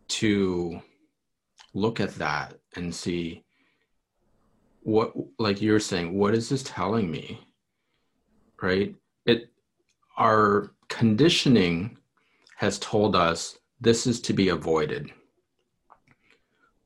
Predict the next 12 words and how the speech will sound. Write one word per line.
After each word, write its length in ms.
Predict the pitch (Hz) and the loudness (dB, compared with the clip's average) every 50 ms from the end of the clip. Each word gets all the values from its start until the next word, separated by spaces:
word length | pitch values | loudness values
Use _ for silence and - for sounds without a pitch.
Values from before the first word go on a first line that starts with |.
| _ - | _ -2
or, 640 | 107 101 92 98 92 90 82 85 82 - - - _ _ _ _ _ _ _ _ _ _ | 0 2 4 4 4 4 4 2 2 0 -4 -10 _ _ _ _ _ _ _ _ _ _
um, 560 | - 87 85 85 85 80 82 82 82 80 80 - | 0 2 4 4 2 0 -2 -4 -6 -10 -8 -8
this 280 | 117 104 104 101 98 - | -4 -2 -2 -2 0 -2
is 120 | 110 95 - | -4 -4 -2
to 100 | - - | -2 0
be 160 | 90 92 92 | 2 2 2
overcome 960 | - 95 98 - 87 85 - - - - - 127 117 98 87 85 85 101 110 - - _ _ _ _ _ _ _ _ _ _ _ _ _ _ _ _ _ _ _ _ _ _ _ _ | 2 2 0 2 0 -2 -2 -4 -6 -2 2 2 2 2 2 0 -4 -6 -8 -12 -18 _ _ _ _ _ _ _ _ _ _ _ _ _ _ _ _ _ _ _ _ _ _ _ _
by 600 | - 101 98 95 90 90 87 87 85 85 85 - - - | -2 2 4 6 6 6 4 2 0 -2 -4 -8 -12 -6
doing 380 | - 107 101 95 98 95 98 92 | -2 0 2 2 4 2 2 0
a 60 | 85 | 0
lot, 500 | 85 82 80 82 82 80 82 78 - - | 0 0 2 2 2 0 -2 -6 -12 -10
perfection, 880 | - - 87 - - - 85 82 - - - 95 87 82 80 82 95 - | -6 -6 -6 -4 -2 -2 -4 -2 -4 -4 -4 -4 -4 -4 -4 -6 -8 -12